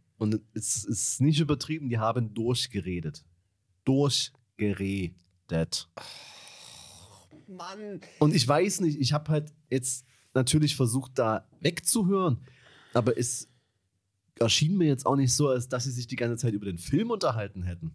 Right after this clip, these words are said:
Speaker 1: Schon auch. Aber die haben einfach, die haben einfach geredet. Der Film ging über zwei Stunden.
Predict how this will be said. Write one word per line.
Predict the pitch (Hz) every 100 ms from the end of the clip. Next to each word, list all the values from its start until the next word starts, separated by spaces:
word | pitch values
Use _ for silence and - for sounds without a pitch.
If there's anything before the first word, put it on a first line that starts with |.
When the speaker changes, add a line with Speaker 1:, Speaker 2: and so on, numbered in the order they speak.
| - _
Speaker 1:
Schon | - 139 135
auch. | - 208 123 - - - -
Aber | 127 120
die | 127
haben | 151
einfach, | 147 160 202 175 - _ _ _ _ -
die | 156
haben | 160
einfach | 214 262 -
geredet. | 240 254 269 269 - - - - - - - - - - -
Der | 240
Film | 170 269 247
ging | 254
über | 240 254 240
zwei | 226 214
Stunden. | - 262 269 247 208